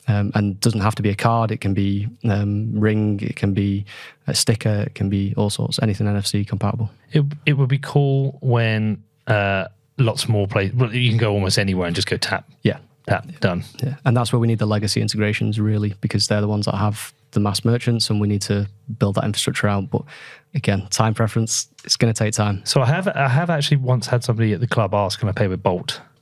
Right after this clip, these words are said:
Speaker 1: Oh,
Speaker 2: And I was
Speaker 1: cool.
Speaker 2: like, "I don't know how to do it. I gotta speak to Danny." And so, <laughs> um, yeah, so I'll have a look into, uh,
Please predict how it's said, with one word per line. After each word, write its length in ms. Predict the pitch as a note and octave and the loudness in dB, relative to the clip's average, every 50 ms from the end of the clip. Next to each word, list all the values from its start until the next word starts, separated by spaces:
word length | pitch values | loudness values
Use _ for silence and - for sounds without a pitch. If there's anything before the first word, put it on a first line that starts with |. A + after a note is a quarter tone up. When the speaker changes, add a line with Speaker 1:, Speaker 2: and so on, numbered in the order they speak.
| _ | _
Speaker 1:
Oh, 120 | - C3+ C#3 | 0 0 2
Speaker 2:
And 100 | A2+ G#2 | 2 2
I 20 | |
was 100 | G#2 G2+ | 2 2
Speaker 1:
cool. 100 | G#2 G2+ | 2 0
Speaker 2:
like, 80 | G2+ - - - - _ - | 0 -2 -8 -16 -14 _ 0
"I 40 | A#2 | 0
don't 160 | G#2+ G#2 G2 | 2 2 0
know 40 | F#2+ | 0
how 100 | F2+ F2+ | -2 -2
to 120 | F2+ - F2+ | -2 -2 -2
do 100 | F2+ F2+ | 0 -2
it. 100 | F2 - - _ _ _ _ _ - | -2 -4 -8 _ _ _ _ _ -2
I 60 | A#2 | 0
gotta 100 | G#2 G#2 | 0 0
speak 200 | - - - F#2 | 0 0 0 -2
to 60 | F#2+ F#2 | 0 0
Danny." 380 | - F2+ F#2 F#2 F2+ F2 - - - - - - - F3+ D3+ | 0 0 0 -2 -4 -4 -6 -6 -4 -2 -2 0 0 0 2
And 160 | - A#2 D3+ | 2 2 2
so, 480 | - - A2+ G#2+ G#2+ G#2 G2+ G2+ G2+ G2 | 2 2 2 2 2 2 2 2 0 0
<laughs> 420 | - A2+ A2 G2+ G2+ G2 G2 F#2+ F#2+ | 0 0 2 2 2 2 2 0 0
um, 280 | G2 G2 F#2+ F#2+ - - - _ _ _ _ _ _ _ _ _ _ _ - | 0 0 0 -2 -2 -6 -12 _ _ _ _ _ _ _ _ _ _ _ 0
yeah, 180 | C#3 A#2 G2 | 0 2 2
so 180 | F#2+ - B2 B2 | 2 0 0 2
I'll 100 | D3+ D#3 | 2 2
have 120 | C#3+ C#3+ C3+ | 2 2 2
a 40 | |
look 300 | C3 B2+ B2+ A2+ - - - - | 2 2 0 0 -2 -6 -4 0
into, 640 | A#2+ A2+ A2+ G#2 - - A2+ A2 G#2+ G#2+ G#2+ G#2 G#2+ | 0 2 2 0 0 2 2 2 4 4 2 2 2
uh, 40 | A#2 | 2